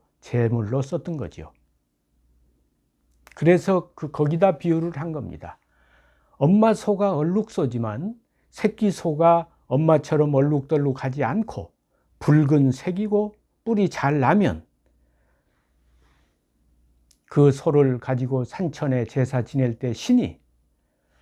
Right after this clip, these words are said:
엄마 소가 얼룩소라고 해서 그거를 배척하고 받아들이지 않겠느냐 이 말이야. 그러니까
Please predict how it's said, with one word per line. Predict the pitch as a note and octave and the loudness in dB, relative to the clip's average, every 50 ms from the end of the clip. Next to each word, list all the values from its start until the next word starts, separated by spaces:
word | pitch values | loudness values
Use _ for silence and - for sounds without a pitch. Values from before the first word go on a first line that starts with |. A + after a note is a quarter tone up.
| _ - | _ 0
엄마 | - C3+ D#3 E3 E3 E3+ D#3+ | 2 4 4 6 8 6 6
소가 | D3 - E3+ D#3+ E3+ D#3+ D3 | 6 2 0 2 4 4 4
얼룩소라고 | C#3+ D#3 E3+ F3 E3 D#3+ - - F3 D#3+ D#3+ D#3 D3+ D#3 | 4 2 2 0 0 -2 -2 -4 0 0 0 0 0 -2
해서 | C#3 C#3 D#3+ E3 C#3+ - - G3 G3 F3 C3+ C3 _ _ _ _ _ _ _ | -2 -2 -2 -4 -4 -4 -2 -2 -2 -2 -4 -6 _ _ _ _ _ _ _
그거를 | _ - C3+ C3+ C#3 C3+ D#3 E3+ D#3 C3 C3 - _ _ _ _ _ _ _ _ _ _ - | _ -2 2 2 2 4 2 0 -2 -4 -8 -12 _ _ _ _ _ _ _ _ _ _ 0
배척하고 | D3 D3 D3 - D#3+ B2 - - C3+ C3 B2 D#3+ F3+ E3+ B2+ B2+ - _ _ _ _ _ _ _ _ _ _ _ _ _ _ _ _ _ _ _ _ _ _ _ _ _ _ _ _ _ _ _ _ _ _ | 0 2 2 0 -4 -6 -4 -4 -2 -2 -2 0 -2 -2 -4 -6 -10 _ _ _ _ _ _ _ _ _ _ _ _ _ _ _ _ _ _ _ _ _ _ _ _ _ _ _ _ _ _ _ _ _ _
받아들이지 | - D3+ C3+ D3+ D3 C3 B2+ C#3 B2+ C3 C3 G3+ | 0 4 6 6 6 4 4 0 -2 -2 -2 -2
않겠느냐 | C3 C3 B2+ C3 - C3+ B2+ C3 C#3 F3+ A#3 | -2 -2 -2 -4 -4 -4 -2 -2 -2 -4 -4
이 | A#3+ D#3 | -4 -6
말이야. | G2 E2 - - _ _ _ _ _ _ _ _ _ _ _ _ _ _ _ _ _ _ _ _ _ _ _ _ _ _ _ _ _ _ _ _ _ _ _ _ _ _ _ _ _ _ _ _ _ _ _ _ _ _ _ _ _ _ _ _ _ _ _ | -6 -8 -12 -14 _ _ _ _ _ _ _ _ _ _ _ _ _ _ _ _ _ _ _ _ _ _ _ _ _ _ _ _ _ _ _ _ _ _ _ _ _ _ _ _ _ _ _ _ _ _ _ _ _ _ _ _ _ _ _ _ _ _ _
그러니까 | - A#3 B3 A#3+ A3+ G#3+ - G3 E3+ - | -2 2 2 2 4 4 4 4 4 4